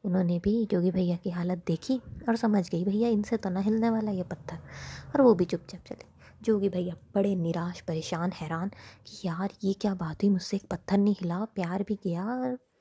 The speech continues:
इज्जत भी गई पापा के सामने। खैर छोड़ो,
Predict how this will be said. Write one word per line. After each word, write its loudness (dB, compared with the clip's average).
इज्जत 0
भी 2
गई 0
पापा -2
के 0
सामने। -4
खैर -2
छोड़ो, -4